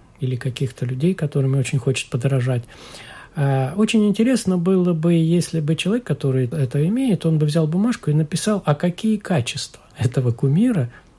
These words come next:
его привлекают. И когда он увидит на бумажке написанные эти качества, этот человек, он посмотрит уже и проанализирует, а эти качества ему помогают в жизни или мешают.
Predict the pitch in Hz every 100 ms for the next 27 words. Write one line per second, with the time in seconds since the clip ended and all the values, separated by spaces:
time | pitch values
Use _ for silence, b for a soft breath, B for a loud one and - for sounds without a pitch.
0 | _ 131 135 151 151 135 135 - 107 117
1 | - - _ - 147 147 143 147 131 135
2 | 160 160 151 139 147 143 139 151 247 254
3 | - 143 143 120 - 123 127 123 123 -
4 | 127 123 120 143 233 262 - - 127 123
5 | 135 - 226 269 - 220 233 226 220 202
6 | - 190 143 - 120 120 139 135 160 170
7 | 165 170 160 160 156 156 156 113 117 -
8 | 143 151 - 175 - 151 - 127 - 123
9 | - 127 123 - - 127 139 160 147 123
10 | - 143 151 180 285 247 123 113 127 110
11 | 180 185 b b b 196 180 135 - 160